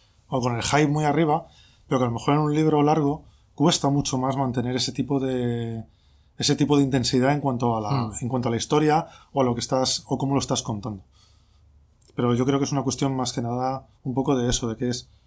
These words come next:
Speaker 1: que como son ideas, son ideas nuevas, son ideas, bueno, en su momento eran nuevas, son brochazos ahí de luz que hay que soltar, es mucho más fácil en un relato sol-, eh,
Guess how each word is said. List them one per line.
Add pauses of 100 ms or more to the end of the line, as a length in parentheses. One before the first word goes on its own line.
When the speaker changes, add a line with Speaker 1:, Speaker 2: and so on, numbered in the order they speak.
(540)
Speaker 1:
que
como
son
ideas,
son
ideas
nuevas,
son
ideas, (320)
bueno,
en
su
momento
eran
nuevas, (320)
son (380)
brochazos
ahí
de
luz
que
hay
que
soltar, (380)
es
mucho
más
fácil
en
un
relato (720)
sol-,
eh,